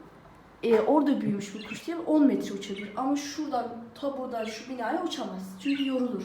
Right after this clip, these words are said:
Yani uçar da zorlanır. Çok gidemez yani, anladınız mı? Onun için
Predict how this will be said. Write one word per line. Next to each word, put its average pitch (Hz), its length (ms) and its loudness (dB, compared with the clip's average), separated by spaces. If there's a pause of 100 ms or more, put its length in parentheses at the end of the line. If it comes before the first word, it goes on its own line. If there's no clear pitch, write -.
(120)
Yani 220 240 -4
uçar 440 220 -4
da 247 120 -4
zorlanır. 233 540 -4 (580)
Çok - 240 -4
gidemez 269 420 6
yani, 196 180 -4
anladınız 285 560 0
mı? 196 80 -10 (1600)
Onun 294 220 4
için 349 220 -2